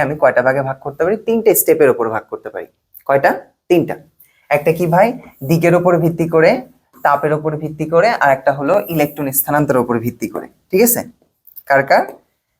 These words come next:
দিকের উপর, তাপের উপর আর ইলেকট্রন স্থানান্তরের উপর। এখন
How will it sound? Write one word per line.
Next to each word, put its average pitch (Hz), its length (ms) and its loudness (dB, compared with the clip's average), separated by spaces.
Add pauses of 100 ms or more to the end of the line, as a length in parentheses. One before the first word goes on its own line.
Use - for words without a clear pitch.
(140)
দিকের 139 400 0
উপর, 180 240 4 (1700)
তাপের 151 340 2
উপর 151 220 2
আর 165 60 4 (100)
ইলেকট্রন 147 340 -2 (140)
স্থানান্তরের 117 560 -4
উপর। - 140 -18 (560)
এখন 185 200 0